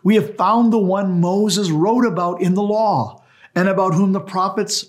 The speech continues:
also wrote, Jesus of Nazareth, the son of Joseph." Now, the response from Nathanael was so typical of people.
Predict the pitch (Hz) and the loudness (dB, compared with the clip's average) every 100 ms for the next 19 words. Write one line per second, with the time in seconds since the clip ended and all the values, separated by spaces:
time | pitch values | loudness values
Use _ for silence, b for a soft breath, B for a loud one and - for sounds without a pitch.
0 | - 208 233 - 180 127 113 104 123 _ | -4 -2 0 0 0 -2 -4 -8 -12 _
1 | b b 196 113 156 220 202 226 - - | b b -8 -2 2 2 2 0 -2 -4
2 | - 123 131 131 165 185 180 185 190 - | -6 -6 -4 -2 0 0 -2 -4 -6 -12
3 | B - 123 - - 156 160 170 165 B | B -6 -4 -2 -2 -2 0 0 -2 B
4 | B 165 139 127 123 - - - _ _ | B -8 -4 -2 -2 -6 -10 -20 _ _
5 | _ _ _ _ _ _ _ - 131 147 | _ _ _ _ _ _ _ -4 0 0
6 | 147 147 - 196 214 208 - 156 135 123 | 0 -2 -2 0 -2 -4 -6 -4 -4 -4
7 | 143 139 143 131 120 - - - 220 214 | -4 -4 -4 -4 -4 -2 -2 0 0 0
8 | 202 202 156 127 120 - 107 - b b | 0 -2 -6 -8 -10 -12 -14 -16 b b
9 | b b 190 123 - 117 - - | b b -10 -8 -6 -6 -6 -18